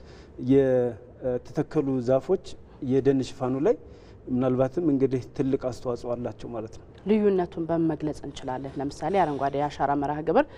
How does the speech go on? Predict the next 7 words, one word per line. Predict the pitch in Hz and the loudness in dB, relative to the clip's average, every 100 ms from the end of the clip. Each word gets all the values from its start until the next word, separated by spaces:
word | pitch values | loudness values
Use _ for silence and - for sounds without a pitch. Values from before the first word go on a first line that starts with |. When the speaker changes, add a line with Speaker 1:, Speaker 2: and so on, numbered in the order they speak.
| - - | -20 -6
Speaker 2:
ከመጀመሩ | - 175 160 170 156 156 | 2 2 4 2 2 0
በፊት | 156 - | -4 -6
የነበረው | 156 147 143 147 240 285 | -4 -4 -2 0 2 2
የሀገራችን | 147 135 135 - 143 | 0 0 -4 -6 -8
የደን | 135 139 | -6 -6
ሽፋን | 135 - 143 143 | -8 -4 -2 0
አለ። | 160 | 2